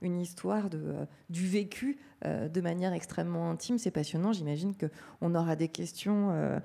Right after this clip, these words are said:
un peu plus tard sur, la ques-, sur, euh, sur, sur vos recherches. Dominique Garcia, c'est, c'est à vous de, de clore ce tour de table.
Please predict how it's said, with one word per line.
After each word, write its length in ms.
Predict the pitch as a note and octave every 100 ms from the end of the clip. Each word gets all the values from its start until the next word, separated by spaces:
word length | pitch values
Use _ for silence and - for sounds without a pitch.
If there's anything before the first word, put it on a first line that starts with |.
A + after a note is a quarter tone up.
| - -
un 120 | E3
peu 120 | F3
plus 220 | F3+ - E3+
tard 180 | G3
sur, 160 | - F#3+
la 120 | F3+
ques-, 300 | F3+ F#3 - F#3
sur, 260 | - C#3+
euh, 160 | E3+ D#3+ - -
sur, 160 | - -
sur 180 | - G3+
vos 140 | G3+ G#3
recherches. 440 | G3 - D4+ B3+
Dominique 400 | A3 B3 C4+ G#3+
Garcia, 440 | B3+ B3+ - D4 F4 - - - -
c'est, 220 | - A#3
c'est 220 | - A3+
à 80 | A3+
vous 200 | A3 D4
de, 180 | C4 G#3
de 180 | F3+ G#3+
clore 320 | - D4 D#4
ce 120 | B3+
tour 220 | G3+ G#3+
de 120 | G3+
table. 360 | G#3 B3+ F#4 G3+